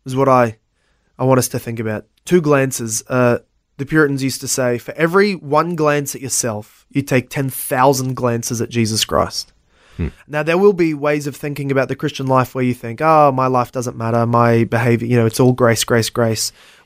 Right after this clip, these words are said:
Speaker 1: Well, communion is a time to genuinely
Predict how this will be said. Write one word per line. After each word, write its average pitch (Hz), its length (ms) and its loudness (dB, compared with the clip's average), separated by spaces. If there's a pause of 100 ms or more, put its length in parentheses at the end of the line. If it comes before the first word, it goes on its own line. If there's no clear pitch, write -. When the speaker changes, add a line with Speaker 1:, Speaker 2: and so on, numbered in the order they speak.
Speaker 1:
Well, 180 300 4 (1600)
communion 185 440 4
is 151 120 2
a 147 60 -6
time 131 300 0
to 135 120 -6
genuinely 127 580 0